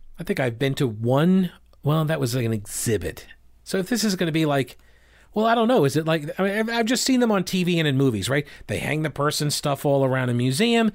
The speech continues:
and the people walk around and they go, "Oh, hmm, oh, ooh, look at that," right? And they talk about, like, what the art could mean and all of that. But the artist is there, and they're walking around and they're talking. So how does that bidding occur?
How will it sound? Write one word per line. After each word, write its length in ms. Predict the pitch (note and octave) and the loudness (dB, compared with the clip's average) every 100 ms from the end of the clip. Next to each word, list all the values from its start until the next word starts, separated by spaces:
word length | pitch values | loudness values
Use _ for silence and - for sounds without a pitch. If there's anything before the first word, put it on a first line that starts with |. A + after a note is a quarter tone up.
| - - | -6 -10
and 140 | F#2+ | -6
the 40 | F#2+ | -4
people 300 | A#2 G#2+ A2 | -2 -2 0
walk 240 | A2 G2+ | 0 0
around 380 | A2 B2+ E3+ D#3 | 0 0 2 0
and 100 | A2 | 0
they 60 | G#2+ | 0
go, 200 | A2 D#3 | 0 2
"Oh, 420 | A#3 G3+ A2+ G#2 | 2 2 0 0
hmm, 520 | B2+ A3+ B3+ G3+ A#2 A2 | 2 4 4 4 2 2
oh, 320 | G#3 A3 D3+ | 4 4 4
ooh, 440 | A#2+ F#3+ B3 F3+ | 4 4 2 2
look 180 | A#2 D3+ | 0 0
at 80 | E3 | 0
that," 200 | D#3 - - - | 0 -4 -10 -4
right? 60 | D3 | -2
And 100 | D3+ | 0
they 80 | C3+ | -2
talk 320 | - C#3 C#3+ | -2 -4 -4
about, 240 | C3 C#3 | -2 -2
like, 140 | B2+ F#2 | -2 -2
what 240 | A#2 D3 | -4 -2
the 140 | C3+ | -4
art 280 | C3 C3+ C#3 | 0 0 0
could 160 | C3+ A#2 | -4 -2
mean 320 | A#2+ C3+ C#3+ | 0 2 2
and 80 | C#3 | 2
all 160 | C#3 | 0
of 60 | C3 | 0
that. 160 | D3 - - - | -2 -6 -16 -6
But 140 | F#3+ | -2
the 120 | G#3 F#3 | -2 2
artist 420 | G3 A#3 B3 - | 2 2 0 0
is 200 | D3 G#2+ | -2 0
there, 480 | C3+ F#3 G#2 C#3+ - - _ _ _ - | 0 0 0 -4 -8 -20 _ _ _ -4
and 100 | E3 | 0
they're 80 | D#3+ | 2
walking 360 | D#3+ G#3+ A3 E3 | 4 2 2 0
around 500 | B2+ D#3 E3 E3+ D3 | 0 0 2 2 0
and 80 | |
they're 80 | A2 | -2
talking. 520 | - D3 D#3 - D#3 - - | -4 -2 0 0 -2 -4 -10
So 280 | - F3 D#3 - | -2 0 0 -8
how 260 | - - G#3+ | -10 -2 0
does 200 | A#3 F#3 | 0 0
that 340 | G3+ F#3 - - - C3 A2 | 0 -2 -6 -18 -12 -8 -4
bidding 340 | C#3+ E3 F#3 D#3+ | 0 2 2 2
occur? 640 | A#2+ - F3+ D3 G2 E3 | -2 -2 0 0 0 -4